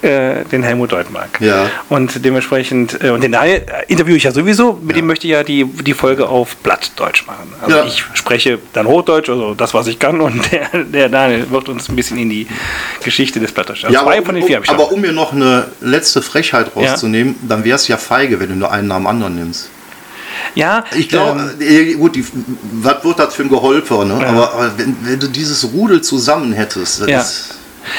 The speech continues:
Speaker 1: Ich hab ein bisschen Bammel davor, dass man das nicht mehr nachvollziehen kann, wer jetzt gerade spricht und
Speaker 2: Ach so,
Speaker 1: sowas.
Speaker 2: ja, ja.
Speaker 1: Äh, das hat mich davon, ich hatte das, die, nämlich die Idee, auch bei den Jugendbetreuern mehrere an den Tisch zu holen. Dann hab ich gedacht, aber du weißt dann nie, wer spricht.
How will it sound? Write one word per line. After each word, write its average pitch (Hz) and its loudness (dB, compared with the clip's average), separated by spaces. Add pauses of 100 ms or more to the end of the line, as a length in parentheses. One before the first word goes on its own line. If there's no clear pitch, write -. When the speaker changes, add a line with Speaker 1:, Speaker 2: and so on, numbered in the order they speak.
(140)
Speaker 1:
Ich - -2
hab 214 2
ein 214 0
bisschen 196 -2
Bammel 175 -2
davor, 175 2
dass 165 -4
man 151 0
das 160 -4 (100)
nicht 170 0
mehr 151 0
nachvollziehen 123 -2
kann, 113 -4
wer 127 0
jetzt 127 -2
gerade 123 -2
spricht - -2
und 147 0
Speaker 2:
Ach 143 2
so, 127 4
Speaker 1:
sowas. 113 4
Speaker 2:
ja, 113 2 (380)
ja. 139 2
Speaker 1:
Äh, 127 0
das 151 -2
hat 175 -6
mich 170 -2
davon, 156 -2
ich - -2
hatte 196 2
das, 156 -4
die, 151 -6
nämlich 151 2
die 127 2
Idee, 170 2
auch 175 2
bei 151 -2
den 143 -2 (380)
Jugendbetreuern 127 2
mehrere 143 2
an 120 -4
den 113 -10
Tisch 160 -2
zu - -2
holen. 110 0
Dann 120 -2
hab 160 0
ich 156 0
gedacht, 131 -4
aber 139 0
du 135 0
weißt 170 0
dann 151 0
nie, 180 0
wer 160 0
spricht. - -8